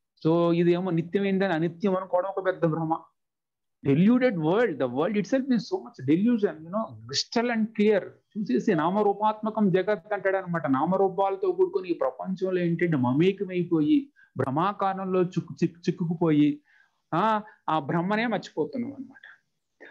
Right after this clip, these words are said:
అంచేత ఇక్కడ స్వామీజీ ఏం చెప్పారంటే ఈ మిథ్యా ప్రపంచానికి ఆధారంగా ఉన్న సద్వస్తువే నా విశ్రాంతి స్థానం. విశ్రాంతి స్థానం అంటే retirement అనట్లేదు,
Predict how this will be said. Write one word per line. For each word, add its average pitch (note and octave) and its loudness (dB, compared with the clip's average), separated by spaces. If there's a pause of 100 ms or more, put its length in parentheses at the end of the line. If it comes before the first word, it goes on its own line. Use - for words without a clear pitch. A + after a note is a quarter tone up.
అంచేత G3 0
ఇక్కడ B3 -4
స్వామీజీ G3+ 0
ఏం A3+ 0
చెప్పారంటే F#3+ 0
ఈ F#3 4
మిథ్యా D#3+ 2
ప్రపంచానికి A3 -2
ఆధారంగా G3 0
ఉన్న F#3+ -4
సద్వస్తువే E3 -2
నా F3+ -2
విశ్రాంతి D#3 -4
స్థానం. D3 -6
విశ్రాంతి F#3 -4
స్థానం G3 -2
అంటే F#3 2
retirement F#3+ -2
అనట్లేదు, F#3 -2